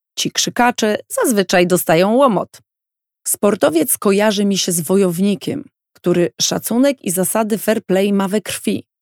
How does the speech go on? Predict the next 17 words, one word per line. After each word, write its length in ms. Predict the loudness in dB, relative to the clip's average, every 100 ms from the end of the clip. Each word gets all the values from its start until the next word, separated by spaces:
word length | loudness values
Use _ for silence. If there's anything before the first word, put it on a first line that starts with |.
| _ _ _ _ _ _ _ _ -2
Nie 160 | 0 2
jest 320 | 0 -2 0
nim 320 | 2 2 2
dla 200 | 2 2
mnie 200 | 2 -2 0
pajac, 460 | 2 2 0 -2 -8
który, 400 | -2 0 2 2
aby 240 | 0 0 0
ukryć 380 | 0 0 -2 -2
swój 260 | -2 -2 -2
strach, 380 | 0 0 0 -2
obraża 380 | 0 2 2 2
rywali. 500 | 0 0 0 -2 -12 _ _ _ _ _ _ -6
Widziałam 460 | 0 2 2 2
już 280 | 2 0 -2
i 100 | -4
pięściarzy, 680 | 0 0 0 2 0 2 -2